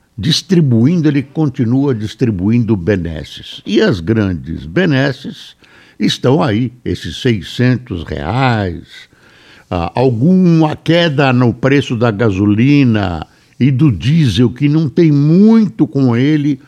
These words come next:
tem mais com os preços internacionais do petróleo. Quando sobe, não é com ele. Quando desce, é com ele.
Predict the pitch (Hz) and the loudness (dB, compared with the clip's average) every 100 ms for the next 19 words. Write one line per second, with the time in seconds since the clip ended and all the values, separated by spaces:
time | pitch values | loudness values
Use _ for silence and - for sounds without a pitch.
0 | _ _ _ _ 131 120 143 147 - 131 | _ _ _ _ 2 4 2 0 -2 -2
1 | - - 123 120 - 107 95 101 107 98 | -2 -2 0 0 0 -4 -4 -2 -2 -2
2 | 95 110 95 87 85 82 104 - 151 147 | -4 -4 -4 -4 -4 -4 -2 -2 -2 0
3 | 151 180 277 330 - _ - _ _ _ | 0 0 -2 -4 -14 _ -20 _ _ _
4 | _ - 202 233 262 240 175 170 135 - | _ 0 4 4 4 2 2 2 2 -2
5 | - - - 185 208 226 175 220 214 190 | -16 -14 -2 2 2 2 0 -2 0 0
6 | 190 175 180 123 170 131 104 90 82 - | 0 2 0 -2 0 2 2 0 -4 -10
7 | _ _ _ 127 147 165 151 123 107 175 | _ _ _ 0 2 2 2 2 0 0
8 | 185 - - 202 - _ - 160 160 165 | 0 -2 -2 -2 -4 _ -4 -2 -2 0
9 | 139 104 82 - | 2 2 -2 -10